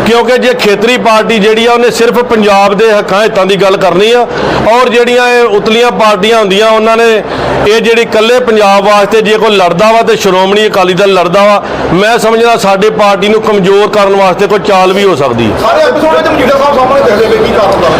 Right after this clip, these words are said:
Speaker 1: ਮਜੀਠਾ ਸਾਹਿਬ ਦਾ ਕੋਈ ਰੁਝੇਵਾਂ, ਪਹਿਲਾਂ ਹੀ ਉਹ ਇਸ, ਮ-, ਪ੍ਰੋਗਰਾਮ ਤੋਂ ਗਏ ਸੀਗੇ।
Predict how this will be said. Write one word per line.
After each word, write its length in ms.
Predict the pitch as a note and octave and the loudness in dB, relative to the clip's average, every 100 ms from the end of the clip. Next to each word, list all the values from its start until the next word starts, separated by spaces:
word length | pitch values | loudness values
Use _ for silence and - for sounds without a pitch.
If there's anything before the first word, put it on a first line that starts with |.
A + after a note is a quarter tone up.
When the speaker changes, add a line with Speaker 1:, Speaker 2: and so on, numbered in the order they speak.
| - E3+ | -2 0
Speaker 1:
ਮਜੀਠਾ 400 | F#3 A3 A#3+ C4+ | 0 0 0 2
ਸਾਹਿਬ 300 | A#3+ B3+ B3+ | 2 2 2
ਦਾ 120 | C4 | 0
ਕੋਈ 180 | B3+ B3+ | 0 0
ਰੁਝੇਵਾਂ, 580 | A3+ A3+ F#3+ G3+ A#3 A3+ F#3 G3 - | 0 0 0 0 0 0 -2 -4 -2
ਪਹਿਲਾਂ 280 | G#3 A#3 C#4 | 0 0 2
ਹੀ 100 | C4 | 2
ਉਹ 220 | B3 A#3+ | 2 2
ਇਸ, 220 | A#3 - | 0 0
ਮ-, 680 | A#3 A3+ F3+ F#3 F3+ F#3 F#3+ E3 E3+ G3 | 0 0 -2 -2 -2 0 0 -2 -4 0
ਪ੍ਰੋਗਰਾਮ 480 | G3+ G#3 G#3+ G#3 | 0 2 2 0
ਤੋਂ 120 | G#3+ A3 | 0 0
ਗਏ 300 | E3+ G3+ G3+ | 0 0 0
ਸੀਗੇ। 320 | A3 A#3 | 0 0